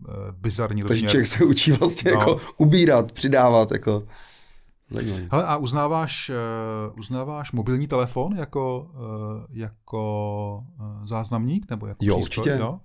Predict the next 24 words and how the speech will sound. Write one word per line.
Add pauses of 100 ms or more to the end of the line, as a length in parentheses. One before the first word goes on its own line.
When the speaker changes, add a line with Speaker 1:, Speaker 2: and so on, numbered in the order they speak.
Speaker 2:
Jo,
je
to
super,
no. (400)
Speaker 1:
Jo,
takže,
takže, (160)
eh,
že
to
je
asi
jako
nejčastější
předmět,
který
dneska
máme
u
sebe.
Speaker 2:
Mhm. (520)
Speaker 1:
Jo,
a